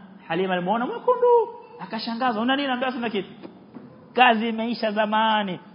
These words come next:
Utambo wa yule kijana kukimbia kwenda kutoa ripoti, "Muona mtu akimtia mbaroni Mtume sallallahu alaihi wasallam."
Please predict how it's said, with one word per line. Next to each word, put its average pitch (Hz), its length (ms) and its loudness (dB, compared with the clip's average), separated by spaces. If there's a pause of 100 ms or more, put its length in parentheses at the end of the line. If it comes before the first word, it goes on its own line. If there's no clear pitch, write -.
Utambo 208 400 0
wa 208 80 2
yule 214 120 -4
kijana 208 360 -4
kukimbia 190 420 -6
kwenda 185 180 -4
kutoa 180 200 -6
ripoti, 190 340 -6
"Muona 208 380 -4
mtu 208 300 -4
akimtia - 1080 -6
mbaroni 185 400 0
Mtume 165 240 -8
sallallahu 135 220 -12
alaihi 98 140 -14
wasallam." - 80 -20